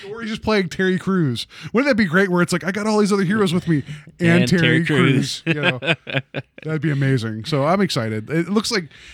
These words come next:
Speaker 1: definitely the budget went up, right? So you have more characters. Um, and, and Steve was mentioning before we started recording that you have no idea what the story is, which I'm okay with that too. Uh, it just, I just trust that this is gonna be a lot of fun. And that comes out in May as well. Like, that's only three months away, and I forget that.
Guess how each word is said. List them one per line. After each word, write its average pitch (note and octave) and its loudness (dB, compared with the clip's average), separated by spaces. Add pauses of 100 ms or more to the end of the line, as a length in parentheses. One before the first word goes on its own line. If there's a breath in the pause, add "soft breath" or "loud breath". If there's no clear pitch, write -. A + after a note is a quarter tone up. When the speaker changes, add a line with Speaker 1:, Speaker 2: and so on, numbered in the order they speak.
(140)
Speaker 1:
definitely G3+ 2
the F#3 2
budget F3 0
went C#3 0
up, C3 -4
right? C3+ 0
So D#3 -2
you C#3+ 2
have D#3 2
more C#3+ -2
characters. B2+ -2 (460 loud breath)
Um, B2+ 0 (340)
and, D#3+ 2
and D#3+ 2
Steve E3 2
was C#3+ 0
mentioning D3 2
before C#3+ 0
we C3+ 2
started C3 0
recording C#3 2
that C3 0
you E3+ 6
have D3+ 4
no D#3+ 4
idea F3 4
what C#3+ -2
the C#3 -4
story B2 0
is, A#2 -2
which A#2+ -2
I'm C3+ -2
okay C3+ 0
with B2+ 0
that A#2+ 0
too. A2 0 (600 loud breath)
Uh, C#3 2
it D#3 4
just, D#3 -2 (440)
I C3 -4
just D3+ -2
trust - -2
that C3 -4
this C#3 -2
is C3+ -4
gonna C#3 0
be C3 0
a C#3 2
lot C3+ 2
of C3 0
fun. D3+ 2
And D3+ 0
that G#3+ -2
comes B3 0
out B3 2
in F#3+ 0
May A#3 2
as G3+ 4
well. G3 0
Like, D3 -4
that's G#3+ -8
only A#3 -4
three A#3+ -4
months A#3+ 0
away, G3 2
and C3+ 2
I D3 2
forget D3+ -4
that. G#2+ -4